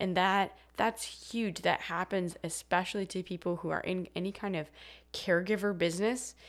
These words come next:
If you are, um, doing any kind of stuff with, um, people who are in the nursing home or as a social worker or in the healthcare industry in general, just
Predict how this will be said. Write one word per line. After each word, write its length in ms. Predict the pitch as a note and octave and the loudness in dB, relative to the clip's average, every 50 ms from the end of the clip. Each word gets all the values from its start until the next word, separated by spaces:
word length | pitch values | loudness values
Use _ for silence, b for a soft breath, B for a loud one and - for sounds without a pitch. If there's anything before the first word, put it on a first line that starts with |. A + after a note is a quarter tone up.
| B B B | B B B
If 180 | - F#3 E3+ F3 | -4 -4 -4 -4
you 480 | F3 F#3 G3 G3+ G3+ G3 F#3+ F#3 - - | -4 -2 0 0 2 2 2 0 0 2
are, 440 | - E3+ E3+ E3 E3 E3 E3 D#3+ - - | 4 4 4 4 4 4 2 0 0 0
um, 240 | E3 E3 E3 E3 E3+ | -2 -2 -2 -2 -4
doing 300 | E3+ F#3+ F#3 F#3 F3+ E3+ | -4 -2 -2 0 0 0
any 160 | E3 E3+ E3 | -2 -2 -2
kind 360 | E3 - F#3 F3+ E3+ E3 E3+ | -4 -4 -2 0 0 2 2
of 160 | E3 E3 D#3+ | 0 0 0
stuff 320 | - - F3 E3+ E3 - - | -2 -2 -2 -2 -2 -4 -4
with, 320 | E3+ E3 E3 E3 - - - - | -2 -2 -2 -2 -4 -10 -12 -8
um, 360 | - E3+ E3 D#3+ D#3 D#3 E3 - _ _ _ _ _ _ - | -6 -4 -4 -4 -6 -8 -10 -12 _ _ _ _ _ _ -12
people 360 | - G3+ F3+ - F#3+ F#3 F#3 | -10 -8 -4 -2 -2 -2 -2
who 400 | E3 F#3 F3 D#3+ D#3+ D#3+ E3 E3 B B B B B | -2 -2 -2 -2 0 -2 -4 -4 B B B B B
are 80 | - | -4
in 100 | D#3+ D#3+ | -4 -2
the 80 | D#3 D#3+ | -2 0
nursing 400 | F3 A3 C4 C4 B3+ - G#3 F#3+ | 0 2 0 0 0 -2 -4 -4
home 400 | F3 F3 E3 D#3+ D#3+ D#3+ D#3 E3 B B B B B | -2 -2 -2 0 -2 -2 -4 -8 B B B B B
or 240 | - E3 D#3 D#3 | -2 0 0 2
as 220 | D3+ - D#3+ D#3+ E3 | 2 0 -2 -2 -2
a 40 | E3 | -2
social 460 | - - C4+ C4 B3+ A3+ - G#3+ G3 | 2 4 6 6 4 4 0 -2 0
worker 500 | F3+ E3+ E3 E3 - E3 D#3+ E3 D#3+ B B B B B B B | 2 0 0 0 0 0 0 0 -2 B B B B B B B
or 360 | - F#3 F3+ F3 E3+ E3 - - | 2 4 4 6 4 2 0 -2
in 360 | - F3 F3 E3+ E3+ E3+ E3+ | -2 0 0 0 0 0 -2
the 80 | E3+ F3 | -2 -2
healthcare 520 | E3+ - F#3+ A3 B3+ B3 - - A3+ G3 | -2 2 2 2 2 0 -2 0 0 2
industry 520 | - F3+ F3+ F3+ F3+ - - F3+ F3 E3 E3 | 2 2 2 0 0 0 -2 -2 -2 0 0
in 180 | D#3+ F3 F3 | 0 -2 -2
general, 800 | D#3+ - F3 E3+ F#3 A3 B3 A#3 G3+ E3 D#3+ E3 E3 E3 F3 - B B B B B B | -2 2 2 4 4 4 4 2 2 2 2 2 0 0 -2 -4 B B B B B B
just 160 | - A#3 | -2 -2